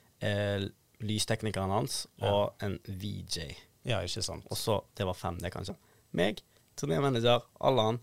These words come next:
Speaker 2: Mhm.
Speaker 1: lys, V J.
Speaker 2: Tour manager. Nei, ehm, pro-, produk-, pro-, prosjektmanager, production
Speaker 1: Pro-,
Speaker 2: manager.
Speaker 1: production manager.
Speaker 2: Ja, ja, ja,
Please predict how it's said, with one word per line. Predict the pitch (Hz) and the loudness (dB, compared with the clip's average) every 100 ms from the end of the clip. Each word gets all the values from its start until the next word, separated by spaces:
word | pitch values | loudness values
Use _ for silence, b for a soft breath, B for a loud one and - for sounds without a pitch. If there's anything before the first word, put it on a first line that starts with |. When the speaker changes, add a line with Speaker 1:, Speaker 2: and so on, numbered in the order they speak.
| - | -4
Speaker 2:
Mhm. | 113 113 | 0 2
Speaker 1:
lys, | 127 143 - - _ _ | 2 2 -2 -6 _ _
V | - 135 131 | -4 -4 -2
J. | 101 98 113 b b b b b _ _ _ - | 0 2 0 b b b b b _ _ _ 0
Speaker 2:
Tour | 117 | 2
manager. | 101 90 85 - - - | 2 0 -2 -6 -6 4
Nei, | 135 139 | 8 8
ehm, | 135 131 127 123 123 120 | 8 6 4 2 0 -2
pro-, | 127 113 - - - | -4 -4 -10 -20 -8
produk-, | - 107 - _ _ | -4 -4 -6 _ _
pro-, | - - | -10 -10
prosjektmanager, | - 113 117 - 117 113 113 | -4 0 0 0 -4 -4 -8
production | - 117 113 131 | -2 0 4 4
Speaker 1:
Pro-, | 120 | 4
Speaker 2:
manager. | 113 117 | 2 0
Speaker 1:
production | 131 127 120 110 | 4 4 4 0
manager. | 87 98 107 | 0 0 2
Speaker 2:
Ja, | 104 - | 0 0
ja, | |
ja, | 98 | -4